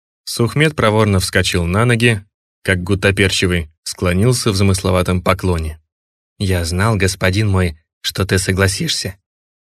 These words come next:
А делается это так". К вечеру того же дня Лотар и даже Рубас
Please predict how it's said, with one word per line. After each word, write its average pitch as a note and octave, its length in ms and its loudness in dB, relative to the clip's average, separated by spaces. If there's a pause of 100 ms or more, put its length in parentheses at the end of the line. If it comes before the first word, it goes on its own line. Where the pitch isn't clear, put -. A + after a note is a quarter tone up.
(140)
А G#2 160 0
делается G#2 540 0
это F#2 200 0
так". - 360 -8 (1600)
К - 60 -8
вечеру C3 360 2
того G2 280 4
же F2+ 140 0
дня A#2 360 2 (220)
Лотар A#2+ 580 2 (180)
и G2 100 -6
даже F#2 300 0
Рубас G2+ 500 2